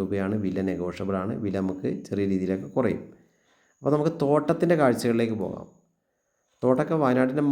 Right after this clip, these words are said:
മണ്ണ്, ഭൂരിപക്ഷം ഭാഗങ്ങളിലും വയനാട്ടിൽ മണ്ണാണ് വയനാട്ടിൻ്റെ പവർ. മണ്ണ്, കാലാവസ്ഥ, ഇതാണ് വയനാട്ടിൻ്റെ ആ കാർഷിക വിളകളൊക്കെ നന്നായിട്ട്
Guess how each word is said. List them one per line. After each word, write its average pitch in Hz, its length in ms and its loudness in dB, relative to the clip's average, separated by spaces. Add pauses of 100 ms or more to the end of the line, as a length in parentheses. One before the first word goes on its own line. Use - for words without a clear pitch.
മണ്ണ്, 131 340 4 (300)
ഭൂരിപക്ഷം 147 640 2
ഭാഗങ്ങളിലും 123 420 0
വയനാട്ടിൽ 110 420 0 (120)
മണ്ണാണ് 113 640 2
വയനാട്ടിൻ്റെ 104 440 -2 (120)
പവർ. 90 260 0 (160)
മണ്ണ്, 110 280 4 (120)
കാലാവസ്ഥ, 101 520 -2 (140)
ഇതാണ് 123 300 2
വയനാട്ടിൻ്റെ 113 440 -2 (1000)
ആ 120 40 4 (560)
കാർഷിക 110 380 2
വിളകളൊക്കെ 123 440 0
നന്നായിട്ട് 110 500 -2